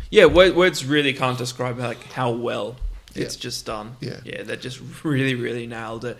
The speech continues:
Speaker 2: Yeah.
Speaker 1: And, like, when I saw the reviews coming out for it and everyone was just basically saying, "It's the perfect game,"
Speaker 2: Yeah.
Speaker 1: I thought, "Oh, here we go. They're just
Speaker 2: Yeah.
Speaker 1: talking it up."
Speaker 2: Yeah.
Speaker 1: But really, yeah,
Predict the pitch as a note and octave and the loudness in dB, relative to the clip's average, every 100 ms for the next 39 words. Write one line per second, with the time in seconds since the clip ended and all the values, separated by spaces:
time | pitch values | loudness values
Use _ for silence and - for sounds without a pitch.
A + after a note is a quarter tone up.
0 | - C3 - C#3 B2+ B2 C#3+ C3+ C#3+ C#3 | -10 -10 -2 0 0 2 2 4 4 4
1 | B2+ B2 B2 B2 A#2+ - A#2+ A#2+ A#2+ A2+ | 2 0 0 -2 -4 -4 -4 -4 -6 -8
2 | - B2 - A#2+ A#2+ A#2+ B2 B2 B2 A#2+ | -6 -4 -4 -4 -6 -6 -8 -10 -6 -6
3 | B2 A#2+ - A#2+ A2 A2 - _ - C3+ | -6 -8 -10 -10 -10 -12 -16 _ -14 -12
4 | - B2 A#2 B2 B2 - B2+ - A2+ F#3+ | -12 -8 -8 -8 -10 -8 -8 -6 0 0
5 | A#2+ - - B2+ - A#2 A2+ - A#2+ B2 | 0 -8 -14 -10 -6 -6 -6 -8 -10 -8
6 | C3+ F3 E3 C3 A#2+ A#2 G#2 B2+ C#3+ E3 | -6 -6 -6 -6 -8 -8 -8 -8 -8 -6
7 | - D#3 C3 A#2+ A#2+ A2+ A#2 G#2+ C#3 - | -4 -2 -4 -6 -8 -6 -6 -4 -6 -10
8 | - - - - _ _ B2+ B2 B2+ B2 | -16 -12 -12 -14 _ _ -2 -2 -4 4
9 | B2 B2 B2 A2+ D3+ F3 - _ A#2 G#2+ | 4 4 2 -2 -6 -8 -16 _ -8 -8